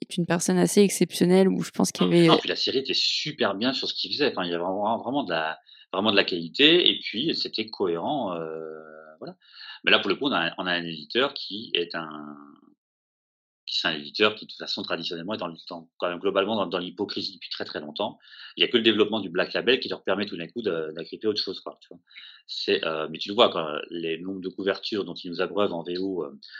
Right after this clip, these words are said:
Speaker 2: au moment de, de la, de la Pride, de la marche des fiertés, et cetera,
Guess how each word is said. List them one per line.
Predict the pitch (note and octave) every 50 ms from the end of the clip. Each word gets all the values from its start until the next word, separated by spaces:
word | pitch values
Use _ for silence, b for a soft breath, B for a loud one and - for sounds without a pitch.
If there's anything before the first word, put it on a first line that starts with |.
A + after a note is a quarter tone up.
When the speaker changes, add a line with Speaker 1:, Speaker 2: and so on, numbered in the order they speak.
| B B B B
Speaker 2:
au | E2+ E2+
moment | E2 E2 F2+ F#2+ F#2+
de, | E2+ E2+ D#2 D2+ D2+ D2 C#2+ C#2+ C#2+ C#2+ - - - - - - -
de | - - E2
la, | D#2 D2 C#2+ C#2+ C#2+ - - - - - -
de | - D2+ D2+ E2
la | D#2+ -
Pride, | - - - A2+ A#2+ A#2+
de | G#2
la | - D#2
marche | E2+ F2 E2 E2+
des | E2+ D#2+
fiertés, | - - - - - - F2+
et |
cetera, | - - F2 - - E2+ F2+ A2 B2+ -